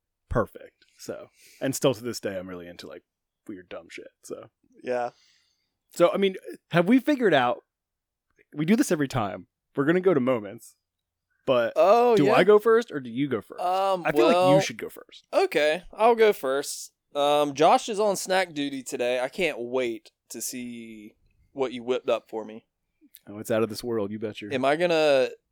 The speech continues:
Speaker 2: are you gonna vacuum it up and just stick the, the
Speaker 1: <laughs>
Speaker 2: hose into my mouth <laughs> and I consume it that way?
Speaker 1: Yeah. It,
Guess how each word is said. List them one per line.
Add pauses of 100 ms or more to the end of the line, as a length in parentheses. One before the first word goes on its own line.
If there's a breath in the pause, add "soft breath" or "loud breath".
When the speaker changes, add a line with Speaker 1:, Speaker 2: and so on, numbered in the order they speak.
(160)
Speaker 2:
are
you
gonna
vacuum
it
up
and
just
stick
the, (280)
the
Speaker 1:
<laughs>
Speaker 2:
hose
into
my
mouth (500)
<laughs>
and
I
consume
it
that
way? (600 loud breath)
Speaker 1:
Yeah. (220)
It,